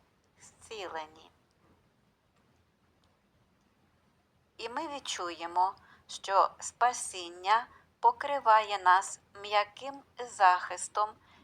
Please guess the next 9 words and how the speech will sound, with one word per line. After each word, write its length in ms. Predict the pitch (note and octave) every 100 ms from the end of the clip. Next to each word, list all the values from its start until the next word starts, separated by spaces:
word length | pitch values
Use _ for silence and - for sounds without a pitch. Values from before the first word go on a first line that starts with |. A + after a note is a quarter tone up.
| _ -
і 100 | G#3
настільки 760 | A3 - A#3 A3+ - G#3+ G#3 _
глибоким 840 | F#3+ G3+ G#3+ A3+ A3 C4 C#4 A3 G3
спокоєм, 960 | - _ F#3+ F3 - G3+ G#3 A#3+ B3 - - - _
що 520 | - - A#3 A#3 - _
жодна 640 | G#3 G#3 A#3 C#4+ C#4+ C4 C4+
ілюзія 960 | - C4+ G3+ F3 E3+ F#3 F#3 G3 G#3+ - - _
не 180 | G3+ G#3
зможе 640 | - F#3+ F#3 F3 F3 E3+